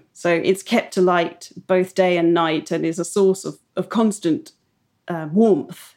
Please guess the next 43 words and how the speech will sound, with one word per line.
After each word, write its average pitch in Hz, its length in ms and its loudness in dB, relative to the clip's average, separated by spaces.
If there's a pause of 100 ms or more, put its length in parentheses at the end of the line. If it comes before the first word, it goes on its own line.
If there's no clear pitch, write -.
in 160 220 0
the 156 80 -2
home, 151 340 -2
as 160 140 -6
well 180 180 2
as 165 140 -2
obviously 160 540 -6
a 170 80 -8
steady 170 300 -2
supply 160 500 -2
of 156 340 -6
yak - 320 -2
butter 165 240 -4
tea. 160 540 -4 (500)
Um, 160 300 0
but 165 100 -2
this 214 160 -2
makes 175 260 0
the, - 160 -6 (120)
the 180 60 -6
kitchen 156 480 -2
the 160 80 -10
hub 190 280 -2
of, 151 160 -10 (220)
of 170 100 -2
all 214 180 4
activity 170 600 -2
and 165 100 2
also 202 280 0
the 180 100 -2
place 185 400 -2
where 175 180 0
I 185 80 2
think - 280 -2
your 214 140 4
family 180 380 2
would 180 160 2
bed 190 200 2
down 185 360 2
next - 300 -4
to - 100 -6
the - 100 -4
stove. - 480 -4